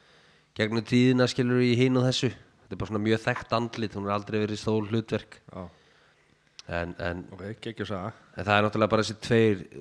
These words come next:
Speaker 1: John Travolta og, og hérna, uh,
Speaker 2: Tom Cruise.
Speaker 1: Tom Cruise sem eru svona frægustu nöfnin. En svo eru mjög margir svona frægir á ákveðnum stöðum og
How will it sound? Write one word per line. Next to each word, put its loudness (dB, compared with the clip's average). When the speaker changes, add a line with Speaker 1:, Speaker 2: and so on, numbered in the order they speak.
Speaker 1:
John 0
Travolta 0
og, 0
og -4
hérna, -4
uh, -14
Speaker 2:
Tom -10
Cruise. -8
Speaker 1:
Tom 2
Cruise 0
sem -2
eru -4
svona 2
frægustu 0
nöfnin. 0
En -8
svo 4
eru 4
mjög 4
margir 0
svona 4
frægir 0
á 2
ákveðnum -4
stöðum -4
og -4